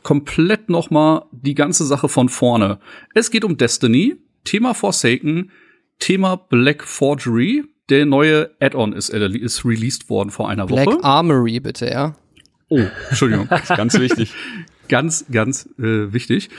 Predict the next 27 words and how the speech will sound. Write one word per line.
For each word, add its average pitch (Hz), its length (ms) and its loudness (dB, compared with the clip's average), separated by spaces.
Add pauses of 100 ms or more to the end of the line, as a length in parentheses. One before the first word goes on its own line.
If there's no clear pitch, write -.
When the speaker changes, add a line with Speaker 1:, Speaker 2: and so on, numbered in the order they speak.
(420)
Speaker 1:
Jetzt 139 360 0
stellt 240 280 0
sich 240 100 2
die 208 100 -2
Frage, 127 540 2 (420)
wann 131 360 2 (260)
seid 135 440 0
ihr 262 460 2 (340)
zu - 180 2
Destiny 120 420 2
gestoßen? 104 680 -8
Also 131 240 2
habt 185 140 0
ihr 190 60 2
schon 160 300 0
Destiny 143 440 2
eins 185 320 0
zweitausenddreizehn 147 840 0
gespielt 226 680 -2
oder 151 340 2
wann 165 280 2
hat - 140 0
das 160 140 -2
Ganze 147 300 2
bei 131 180 2
euch 120 340 2
angefangen? 101 600 -2